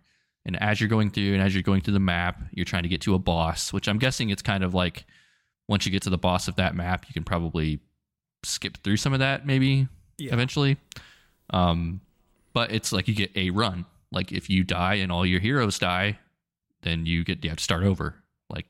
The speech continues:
Speaker 1: the next
Speaker 2: Mm.
Speaker 1: time, and you get to upgrade, and you're getting better cards, getting little talismans to put on your heroes to make them better. Um, so it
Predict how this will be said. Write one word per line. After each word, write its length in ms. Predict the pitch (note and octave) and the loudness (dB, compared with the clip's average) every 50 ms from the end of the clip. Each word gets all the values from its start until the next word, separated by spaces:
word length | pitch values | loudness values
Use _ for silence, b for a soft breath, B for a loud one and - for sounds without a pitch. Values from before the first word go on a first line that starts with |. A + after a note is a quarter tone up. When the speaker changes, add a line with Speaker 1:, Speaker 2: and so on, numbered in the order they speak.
| _ | _
Speaker 1:
the 140 | - B2 A#2+ | -8 -6 -4
next 220 | - A#2+ A#2+ A2+ G#2 | -2 -2 -2 -2 -2
Speaker 2:
Mm. 20 | |
Speaker 1:
time, 300 | G#2+ F2+ E2 D2+ D#2 D#2 | -2 -2 -2 -4 -6 -4
and 140 | C#2+ D#2+ F2 | -4 -2 -2
you 60 | E2 | -2
get 140 | D#2 - E2 - | -4 -4 -8 -6
to 120 | - - | -4 -2
upgrade, 480 | F#2+ F#2 - - F#2+ F2+ F2+ F2+ F2+ F2 | -4 -2 -2 0 0 0 0 0 -2 -4
and 80 | E2+ | -4
you're 80 | F#2 E2 | -6 -6
getting 200 | D#2 D#2+ E2 E2 | -4 -4 -4 -4
better 200 | - D#2+ - - | -4 -4 -4 -6
cards, 760 | - - - G2 F2+ F2+ F2 F2 F2 F2 F2+ D#2+ - - - b b b b b b b b b b | -6 -2 -2 0 2 2 2 2 0 -2 -4 -6 -8 -10 -12 b b b b b b b b b b
getting 240 | - G2 F2+ F2 F2 | -4 -2 -2 0 0
little 220 | F2+ E2+ E2 E2 D#2 | 0 -2 -2 -4 -4
talismans 580 | - - G2 F#2+ F2+ - - F#2 F2+ F2+ F2 - | -4 -4 -4 -2 -4 -4 0 2 2 2 0 -2
to 80 | - | -2
put 140 | - G2 F2 | -2 0 0
on 100 | E2+ F2 | 0 0
your 120 | D#2+ D#2+ | 0 0
heroes 500 | G2 G#2+ G2+ G2 F#2+ F#2+ F#2 F#2 F2+ - | 0 2 4 4 4 4 4 4 2 0
to 80 | - - | -2 -6
make 160 | - D2 - - | -8 -10 -6 -4
them 200 | A#2+ A#2+ A2+ G#2+ | -4 -2 0 0
better. 480 | G#2 G#2+ G#2+ G#2 G2+ G2 G2 b b b b b b b b b b b b _ | 2 2 4 4 4 4 2 b b b b b b b b b b b b _
Um, 420 | - F2 E2 D#2+ D#2 D#2 D2+ D2+ D#2 - | -2 -2 0 0 -2 -2 -4 -8 -10 -8
so 160 | - - G2+ F2 - | -4 -2 -2 0 0
it 180 | A2 G#2+ G2 | -2 -2 -2